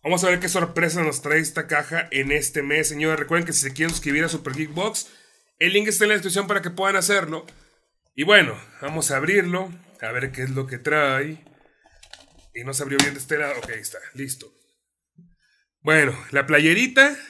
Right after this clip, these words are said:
vamos a ponerla a un lado, ahorita vamos con ella. Oh, miren, trae un Pac-Man.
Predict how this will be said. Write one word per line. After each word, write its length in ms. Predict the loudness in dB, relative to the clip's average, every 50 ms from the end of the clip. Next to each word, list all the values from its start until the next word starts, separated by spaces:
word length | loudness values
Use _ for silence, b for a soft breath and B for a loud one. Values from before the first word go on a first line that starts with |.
| -16 -10
vamos 160 | -6 -4 -4
a 80 | -4 -2
ponerla 300 | 0 0 0 2 0 0
a 40 | 2
un 60 | 4
lado, 200 | 4 4 4 2
ahorita 200 | 0 0 -2 -2
vamos 220 | -2 -2 -4 -2
con 160 | -2 0 0
ella. 280 | 2 2 2 2 0 -2 -6 -14 -20 -12
Oh, 220 | -6 -4 -2 2 2
miren, 200 | 2 2 2 0
trae 120 | 0 0
un 140 | -2 0 0
Pac-Man. 460 | 0 -2 0 -2 -2 -2 -4 -6 -8